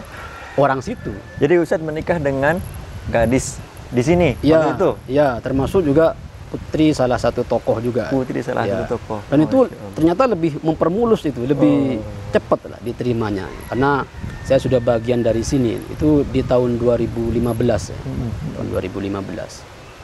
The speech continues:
Speaker 2: Alhamdulillah sekarang malah, ya maksudnya kalau ini bukan karena cinta, sekarang saya sudah mau punya anak tiga.
Speaker 1: <laughs>
Speaker 2: Sudah mau punya anak tiga.
Speaker 1: Masya Allah. Waktu itu boleh ceritain nggak, Ustadz? Gimana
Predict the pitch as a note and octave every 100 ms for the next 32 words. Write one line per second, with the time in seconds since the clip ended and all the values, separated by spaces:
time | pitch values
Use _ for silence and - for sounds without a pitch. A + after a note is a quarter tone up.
0 | - - A#2+ C3 C3+ F3+ D3+ C3+ F3 C#3+
1 | A#2+ G#2 - - - - - - B2+ C3
2 | C#4 E3 D3+ D3 C#3+ C#3 C3 C#3 C3 A#2+
3 | B2+ A#2+ A2+ G#2 D#3+ D3+ - - - -
4 | A2 A#2+ D3+ C#3+ C#3 A2 G2 - - -
5 | - B2 A#2 B2 B2 B2 - D3 B2+ G#2
6 | G2 - D3 - G#2+ A2+ A#2+ G2+ - -
7 | A#2 - - G#2+ - - - C3 - C3
8 | - G#2 G2+ - - A#2+ C3+ D3 B2 A#2
9 | B2 B2 C#3 B2+ G#2+ G2+ G2+ - - -
10 | B2+ D3+ D3